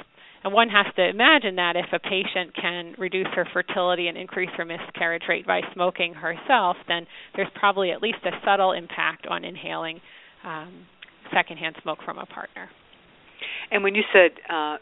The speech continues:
Speaker 2: out-, pregnancy outcomes, do you mean, uh, h-, there's, uh, there's research that would say that exposure to secondhand smoke increases your odds of miscarriage or, or premature birth?
Speaker 1: Preterm delivery, mm-hmm. Yeah.
Speaker 2: Okay.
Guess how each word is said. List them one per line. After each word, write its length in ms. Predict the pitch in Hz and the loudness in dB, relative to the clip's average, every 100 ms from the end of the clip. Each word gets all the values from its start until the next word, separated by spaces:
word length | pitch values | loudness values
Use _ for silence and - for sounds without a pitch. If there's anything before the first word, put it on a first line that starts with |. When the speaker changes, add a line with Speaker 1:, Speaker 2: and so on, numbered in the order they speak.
| - | 0
Speaker 2:
out-, 160 | 180 - - 214 | 2 2 -2 2
pregnancy 500 | 208 196 147 - 160 | 4 4 2 -10 -8
outcomes, 540 | 151 143 - 165 151 156 - - - - | -4 -6 -6 -8 -10 -14 -20 -16 -16 -12
do 80 | 175 | -4
you 140 | 175 170 | -4 -2
mean, 420 | 165 156 156 156 - | -4 -4 -6 -10 -6
uh, 260 | 165 151 147 - | -2 0 0 0
h-, 240 | 180 165 | -2 2
there's, 200 | 170 156 - - | 4 4 2 -4
uh, 320 | 151 143 143 147 | 0 2 2 4
there's 220 | 170 151 170 | 4 4 2
research 320 | 170 160 143 - | 2 0 0 -2
that 100 | 135 | -2
would 100 | 143 - | -4 0
say 200 | 147 147 | 2 2
that 220 | 135 131 - - - - | 0 -2 -6 -16 -16 -2
exposure 460 | 175 - 170 160 151 | -2 2 4 4 2
to 60 | 143 - | -2 0
secondhand 340 | 160 156 151 - | -2 -2 -6 -6
smoke 200 | - 147 - | -4 -4 -4
increases 420 | 147 160 - 147 | -6 -4 -2 -4
your 200 | 143 139 | -2 0
odds 240 | 135 139 139 | 4 4 2
of 80 | 135 139 | -6 -4
miscarriage 640 | 151 - - 143 143 147 139 | -6 -4 0 2 2 2 0
or, 160 | 127 - | -2 -2
or 160 | - 131 | -2 -2
premature 440 | - 165 147 - 139 | -2 -4 -2 -2 0
birth? 240 | 139 147 190 | 0 0 -2
Speaker 1:
Preterm 240 | 180 165 | -6 -6
delivery, 640 | 160 160 165 165 165 175 185 | -6 -6 -6 -6 -8 -8 -16
mm-hmm. 280 | 190 151 185 - - | -20 -20 -20 -20 -20
Yeah. 160 | 190 160 - _ _ - | -16 -16 -16 _ _ -16
Speaker 2:
Okay. 280 | 143 143 | -12 -10